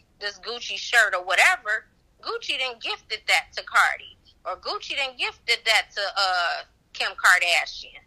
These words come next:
You know what I mean? 'Cause they're at a certain level and they're,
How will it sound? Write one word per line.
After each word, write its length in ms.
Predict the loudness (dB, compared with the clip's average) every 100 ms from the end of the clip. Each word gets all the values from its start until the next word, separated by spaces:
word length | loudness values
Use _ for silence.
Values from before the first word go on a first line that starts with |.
| _ _ _ _ _
You 120 | 0
know 80 | 4 6
what 100 | 4
I 20 | 0
mean? 180 | -8 -4
'Cause 160 | -6 -2
they're 140 | 4 4 4
at 60 |
a 40 | -2
certain 420 | 0 -2 -2 -2
level 480 | 0 0 -2 -10 -12 _ _ -10
and 180 | -6
they're, 300 | 2 2 2